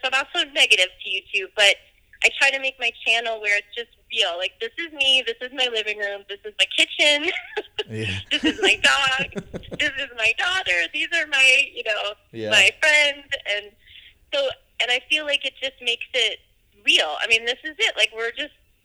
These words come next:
Speaker 1: making up songs, or we're singing the songs that, you know, we've written, or if people have special requests, you know, we'll sing those songs for them,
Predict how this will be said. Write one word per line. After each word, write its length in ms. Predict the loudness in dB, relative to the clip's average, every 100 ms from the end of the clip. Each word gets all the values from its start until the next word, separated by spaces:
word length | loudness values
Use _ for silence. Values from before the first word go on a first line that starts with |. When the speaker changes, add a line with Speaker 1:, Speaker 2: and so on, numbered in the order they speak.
| _ -2
Speaker 1:
making 240 | 0 2 -2
up 100 | -2 -6
songs, 300 | -4 -4 -6
or 100 | -8
we're 120 | -8 -8
singing 220 | -4 -4 -6
the 80 | -6
songs 300 | -6 -6 -8 0
that, 260 | 4 4 0
you 80 | -6
know, 140 | -6 -6
we've 180 | -8 -2
written, 460 | -2 -2 -8 -8 -10
or 180 | -6 -2
if 120 | -2 -4 _ -14
people 200 | -8 -8
have 140 | -6 -6
special 280 | -2 0 0
requests, 440 | -4 -4 0 0 -2 -6
you 100 | -6
know, 80 | -6
we'll 100 | -8 -6
sing 120 | -4
those 160 | -4 -6 -4
songs 260 | -4 -4 -10
for 80 | -4
them, 320 | 0 2 0